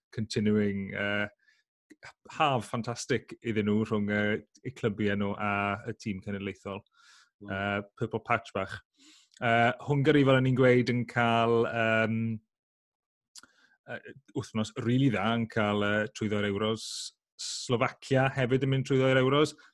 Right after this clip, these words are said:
Speaker 1: Mixed week i nhw, ddo, achos nhw wedi gael relegation.
Speaker 2: Mm.
Speaker 1: o'r, yy, o'i adran, yym, yy, a League of Nations nhw.
Speaker 2: Ie,
Speaker 1: O'n
Speaker 2: na,
Speaker 1: nhw yn yr
Speaker 2: a-
Speaker 1: un,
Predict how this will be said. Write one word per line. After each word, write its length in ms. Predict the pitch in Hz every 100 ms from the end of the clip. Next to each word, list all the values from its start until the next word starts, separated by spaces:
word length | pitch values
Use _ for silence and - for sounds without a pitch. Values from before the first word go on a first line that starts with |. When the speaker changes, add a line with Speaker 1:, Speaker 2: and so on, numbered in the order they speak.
| -
Speaker 1:
Mixed 360 | 143 202 - 135
week 240 | 113 -
i 60 | 110
nhw, 220 | 117 123
ddo, 160 | 101 104
achos 360 | 113 - 117 120
nhw 120 | 117
wedi 300 | 127 127 135
gael 160 | 131 131
relegation. 540 | 127 127 123 117 107 - _ _ _ _ _ _ _ _ _ _
Speaker 2:
Mm. 200 | 107 110 113
Speaker 1:
o'r, 460 | 110 110 110 110 107
yy, 320 | 104 101 104 -
o'i 320 | 110 104 107 110 -
adran, 600 | 110 101 101 107 104 104 101 101 - _
yym, 420 | 107 101 98 101 101 - _ _ _ _ _ - - _ _
yy, 480 | 92 92 90 95 92 -
a 180 | 107 104 104 101
League 240 | 110 104
of 60 | 101
Nations 420 | 98 - 98 -
nhw. 140 | 120 123 - _ - _ _ _ 120
Speaker 2:
Ie, 80 | 113
Speaker 1:
O'n 80 |
Speaker 2:
na, 80 | 110
Speaker 1:
nhw 140 | 175 214
yn 80 | 208
yr 80 |
Speaker 2:
a- 40 | 214
Speaker 1:
un, 100 | 180